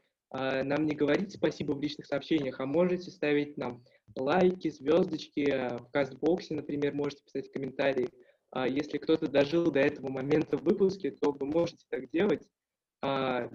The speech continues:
и вообще всякая активность всегда поддерживается, даже если вам что-то не понравилось,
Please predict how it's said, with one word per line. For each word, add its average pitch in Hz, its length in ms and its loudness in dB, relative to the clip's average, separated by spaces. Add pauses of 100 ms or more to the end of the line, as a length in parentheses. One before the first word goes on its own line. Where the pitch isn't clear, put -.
(220)
и 156 340 4
вообще 143 500 2
всякая 151 460 -4
активность 160 500 -2
всегда 143 280 -4
поддерживается, 143 760 0
даже 147 260 0
если 143 200 -6
вам 139 100 -6
что-то - 220 -4
не 143 80 -4
понравилось, 151 560 0